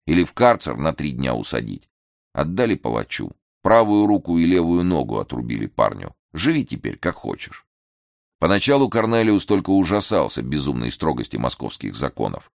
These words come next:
но по прошествии времени стал примечать, что люди как-то ничего, приспосабливаются, и законы эти нарушают много чаще, чем в Европе,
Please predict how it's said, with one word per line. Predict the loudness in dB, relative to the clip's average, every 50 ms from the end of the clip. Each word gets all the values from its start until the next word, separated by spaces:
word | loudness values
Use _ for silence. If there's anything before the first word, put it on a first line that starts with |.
| _ _ _ _
но | -2 -2
по | 0 0 -2
прошествии | -2 -2 -2 0 0 -2 -2 0 0 0 2
времени | 2 2 0 0 0 -2 -4
стал | -2 -2 -2 -2 -2
примечать, | -4 -6 -4 -4 -4 -2 -2 -2 -2 -2
что | -4 -4 -2
люди | 0 0 0 -2 -2
как-то | -4 -6 -8 -6 -4 -2
ничего, | -2 0 -2 -2 -2 -2 -2 -2 -4 -4
приспосабливаются, | -4 -6 -4 -2 -2 -2 0 0 0 -2 -2 -4 -8 -6 -8 -8 -8 -10 -12 -14 -14 _ _ _ _ _
и | -4 -2
законы | -2 -2 -2 0 0 2 2 4 2 2
эти | 2 0
нарушают | 0 -2 -2 -2 -4 -2 0 2 2 2 2 2
много | 0 2 2 2 2 2 0 -2
чаще, | -2 0 0 2 2 2 0 -2 -4
чем | -2 -2 -2 -2 -2
в |
Европе, | 0 0 2 4 4 4 4 2 0 -6 -10